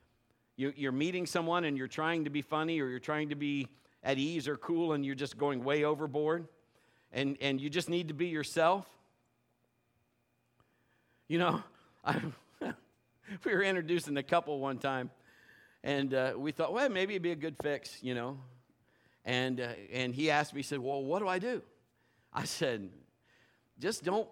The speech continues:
don't, don't be somebody you're not. Just be yourself and just be, be nice. Don't try to be too funny." 'Cause he was always trying to be funny, and sometimes it just got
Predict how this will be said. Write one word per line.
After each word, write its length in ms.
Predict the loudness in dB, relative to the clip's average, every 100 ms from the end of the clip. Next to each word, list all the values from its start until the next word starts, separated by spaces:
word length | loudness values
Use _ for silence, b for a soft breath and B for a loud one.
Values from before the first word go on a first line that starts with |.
| -12
don't, 320 | -6 -4 -4 -10 _ _ -20 -20 _ -10
don't 200 | -8 -6
be 120 | -6
somebody 380 | -2 0 0 -2
you're 80 | -2
not. 300 | 0 -2 -8
Just 340 | -10 -10 -10
be 120 | -8
yourself 720 | -8 -8 -8 -2 0 0 -4 -12
and 100 | -14
just 180 | -14 -10
be, 300 | -6 -6 -8 b b _
be 140 | -4
nice. 200 | -2 -2
Don't 180 | -2 -2
try 140 | 0
to 60 | -2
be 120 | -2
too 200 | -6 -8
funny." 520 | -4 -2 0 -2 -6 -10 b b b b b b
'Cause 140 | -8 -2
he 80 | 0
was 140 | 2
always 240 | 2 2
trying 220 | 2 0 0
to 60 |
be 100 | -2
funny, 300 | -4 -2 0
and 100 | -2
sometimes 480 | -2 -4 -2 -2 -2
it 140 | -4 -6
just 180 | -6
got 260 | 0 -2